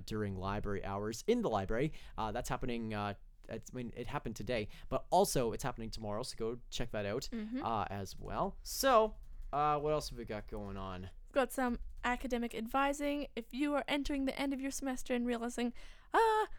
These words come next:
Speaker 2: I need to plan my next year," um, you can go in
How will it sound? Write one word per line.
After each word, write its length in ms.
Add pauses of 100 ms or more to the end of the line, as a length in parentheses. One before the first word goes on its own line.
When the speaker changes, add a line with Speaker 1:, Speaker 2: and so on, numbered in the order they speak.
(120)
Speaker 2:
I 80
need 140
to 40
plan 260
my 100
next 340
year," 300 (380)
um, 600 (100)
you 140
can 320 (280)
go 260
in 380